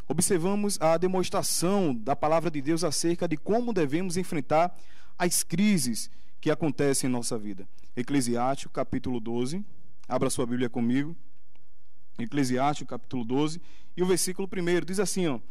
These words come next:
"Lembra-te também do teu Criador nos dias da tua mocidade,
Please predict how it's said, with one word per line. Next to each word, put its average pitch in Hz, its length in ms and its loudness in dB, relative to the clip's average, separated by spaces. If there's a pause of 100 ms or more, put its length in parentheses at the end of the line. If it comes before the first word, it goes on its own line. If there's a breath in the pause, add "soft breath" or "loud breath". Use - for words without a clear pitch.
(260 soft breath)
"Lembra-te 220 520 0
também 196 400 2
do 202 100 2
teu 196 200 2
Criador 170 540 0
nos 175 200 2
dias 165 280 0
da 175 100 0
tua 185 180 0
mocidade, 175 640 0